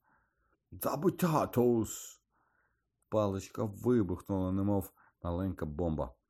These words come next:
покриваючи голову руками, Гаррі побіг, ковзаючись на скрученій зміїній шкірі і гуляючись від великих брил,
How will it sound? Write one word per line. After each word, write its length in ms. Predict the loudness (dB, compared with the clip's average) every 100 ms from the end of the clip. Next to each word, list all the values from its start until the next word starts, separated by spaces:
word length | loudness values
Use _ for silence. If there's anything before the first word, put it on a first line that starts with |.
| _ _ _ _ -10
покриваючи 600 | -8 -4 -2 -2 -4 -8
голову 360 | -6 -4 -4
руками, 500 | -6 -6 -6 -4 -4
Гаррі 240 | -4 -4 -4
побіг, 440 | -4 -2 -2 -2
ковзаючись 640 | -2 -2 0 -4 -4 -10 -10
на 80 |
скрученій 580 | -12 -6 -4 -2 -2 -2
зміїній 340 | -2 -2 -2 -4
шкірі 520 | -8 -4 -4 -4 -8
і 60 | -8
гуляючись 680 | -6 -4 -2 -4 -6 -12 -12
від 140 | -8
великих 440 | -4 -4 -4 -6
брил, 400 | -6 -4 -2 -4